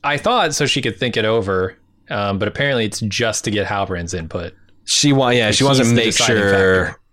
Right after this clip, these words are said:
Speaker 2: because she's, she's become aware that he might be shaky on this whole thing, and now that the tides, as Farazone says, might be turning, she wants to make damn sure that her butter, her bread is buttered on the right side.
Speaker 1: Mm-hmm.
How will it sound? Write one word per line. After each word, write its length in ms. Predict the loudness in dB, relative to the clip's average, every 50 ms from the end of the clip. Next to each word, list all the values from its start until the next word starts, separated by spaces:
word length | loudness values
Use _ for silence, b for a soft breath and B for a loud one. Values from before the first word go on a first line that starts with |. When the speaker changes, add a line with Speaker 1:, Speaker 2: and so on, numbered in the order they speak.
| _ -4
Speaker 2:
because 320 | -2 0 2 2 2 2 2
she's, 460 | 2 2 2 2 2 2 2 0 0
she's 580 | 0 2 2 2 2 2 2 0 0 -2 -2 -6 _ -4
become 360 | -4 -2 0 0 2 2 4
aware 460 | 4 4 4 4 4 4 4 4 4
that 120 | 4 4 4
he 180 | 4 4 4
might 220 | 4 4 2 2 2
be 100 | 2 2
shaky 420 | 2 2 0 0 0 0 0 0 2
on 160 | 2 2 2
this 180 | 2 2 2
whole 160 | 2 2 0 0
thing, 300 | 0 0 0 0 2 2
and 120 | 2 2
now 340 | 2 0 0 0 0 0 2
that 220 | 2 0 0 -2 -4
the 40 | -6
tides, 580 | -4 -2 0 0 2 2 0 0 0 0 0
as 220 | 0 0 0 0 0
Farazone 520 | 0 0 2 2 2 2 2 2 2 2
says, 260 | 2 2 2 2 2
might 220 | 2 0 0 0 0
be 100 | -2 -2
turning, 600 | 0 0 0 2 2 2 2 0 0 0 -2 -2 B B B B B B
she 120 | -2 0 2
wants 140 | 2 2
to 40 | 2
make 280 | 0 0 0 -2 -2 -2
damn 440 | -2 0 0 0 0 0 2 2 2
sure 580 | 2 2 2 2 2 2 4 4 4 4 2 2
that 220 | 2 0 0 2
her 160 | 2 2 2 2
butter, 640 | 2 2 2 2 4 4 4 4 4 4 2 b b b b b b -2
her 120 | 0 0
bread 320 | 2 2 2 2 2 2 2
is 80 | 0 0
buttered 320 | 2 2 2 2 2 2
on 120 | 2 2 2
the 100 | 2 2
right 260 | 2 2 0 0 0
side. 380 | 0 0 2 2 0 -2 -2 -6 B B B B B _ _ _ -8
Speaker 1:
Mm-hmm. 220 | -6 -4 -4 -6